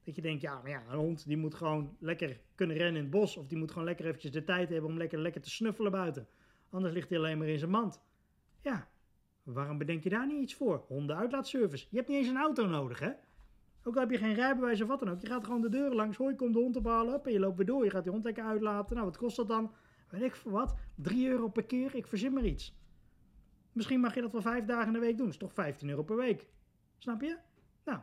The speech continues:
doe dat even bij tien adressen. Is toch honderdvijftig euro in de week. Is toch zeshonderd euro in de maand. Snap je?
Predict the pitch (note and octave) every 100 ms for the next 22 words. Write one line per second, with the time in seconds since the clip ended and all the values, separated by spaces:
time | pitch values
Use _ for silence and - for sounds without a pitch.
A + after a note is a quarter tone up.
0 | - F#3+ G#3+ A3+ - F3+ - G#3 D#3 D3+
1 | C3+ A#2+ B3+ - _ _ _ _ _ _
2 | - - D#3+ D3+ C3+ B2+ D3+ D3 D3+ F3+
3 | F#3 G3+ G#3+ B3+ A#3 - _ _ _ _
4 | _ - D#3+ - - D#3+ C3+ C#3+ D3 E3
5 | E3+ F#3 G3 A3 C4 B3+ - _ _ _
6 | _ _ _ _ _ _ _ - B3+ C#4+
7 | E4+